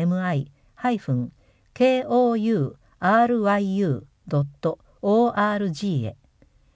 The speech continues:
問い合わせも同協会。電話五三七八の八八三三へ。杉並野草展。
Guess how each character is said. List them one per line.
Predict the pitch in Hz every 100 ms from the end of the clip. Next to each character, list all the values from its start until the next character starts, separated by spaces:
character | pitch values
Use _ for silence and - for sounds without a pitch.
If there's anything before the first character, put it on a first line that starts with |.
| _ _ _ _ _
問 | - 285
い | 285
合 | 262
わ |
せ | 240 240
も | 220 180
同 | 240 196
協 | 139 160
会。 | 143 147 135 127 _ _
電 | 160 160 170 156
話 | 151 - _ -
五 | 214 254
三 | 277 233 175
七 | 170 175
八 | 175 143
の | 151 185
八 | - - - 247
八 | 240 240 -
三 | 143 156 196
三 | 208 226 180 117
へ。 | 104 - _ _ _ _ _ _ _ _ _ _ _ _ _ _ _ _ _ _ _ _ -
杉 | - 196 262 302
並 | 285 269
野 | 190 196
草 | - 294 233
展。 | - 110